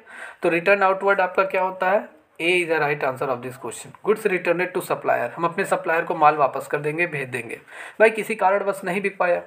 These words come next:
ठीक है, किसी कारणवश नहीं मिल,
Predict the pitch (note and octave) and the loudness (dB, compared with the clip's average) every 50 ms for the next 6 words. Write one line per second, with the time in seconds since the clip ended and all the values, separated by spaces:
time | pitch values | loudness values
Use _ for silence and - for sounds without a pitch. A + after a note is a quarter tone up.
0 | - _ _ _ _ _ _ - - E3+ E3+ G#3+ G#3+ G#3+ - - _ - - - | -12 _ _ _ _ _ _ -10 -8 0 0 0 0 0 -4 -20 _ -20 -20 -20
1 | - - - E3 D3+ D3 F#3+ F3 E3+ E3 F3 F3+ F#3 F#3 F3+ F#3 - D3+ C#3+ F#3+ | -18 -10 -8 -6 -4 -4 -2 0 2 2 2 4 4 2 0 0 -4 -4 -2 0
2 | G#3 F#3 F3 | 0 0 0